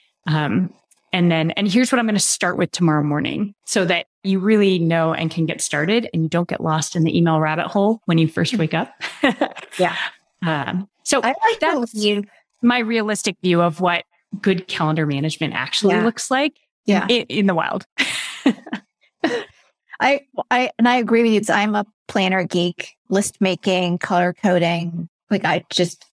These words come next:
Speaker 2: I derive an immense amount of joy. I'm the one that adds the thing that I've already done on my list so I can just cross it off.
Speaker 1: <laughs>
Speaker 2: And I view calendaring as playing with puzzle pieces because things don't work out the way they're supposed to frequently.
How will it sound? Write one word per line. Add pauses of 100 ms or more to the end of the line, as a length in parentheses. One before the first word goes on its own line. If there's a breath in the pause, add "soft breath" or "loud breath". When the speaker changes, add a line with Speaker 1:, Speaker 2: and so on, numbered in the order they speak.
Speaker 2:
I
derive
an
immense
amount
of
joy.
I'm
the
one
that
adds
the
thing
that
I've
already
done
on
my
list
so
I
can
just
cross
it
off. (240)
Speaker 1:
<laughs> (400 loud breath)
Speaker 2:
And
I
view
calendaring (180)
as (400)
playing
with
puzzle
pieces (180)
because (160)
things
don't
work
out
the
way
they're
supposed
to
frequently.